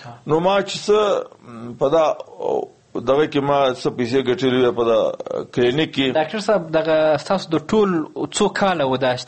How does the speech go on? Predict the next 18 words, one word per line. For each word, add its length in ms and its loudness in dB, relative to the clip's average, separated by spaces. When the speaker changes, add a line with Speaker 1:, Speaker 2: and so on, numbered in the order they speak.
Speaker 2:
تاسو 220 -2
پرایویټ 360 0
کلینیکونه 460 -2
وکړه؟ 200 -2
څو 100 2
کاله 260 -2
و 40 -2
ټول؟ 280 -4
Speaker 1:
یاره، 260 2
زما 260 0
کلینیکونه 500 0
د 400 -2
سن 420 -2
دوه 200 4
اویا 220 2
څخه 160 -2
شروع 320 2
سو. 200 0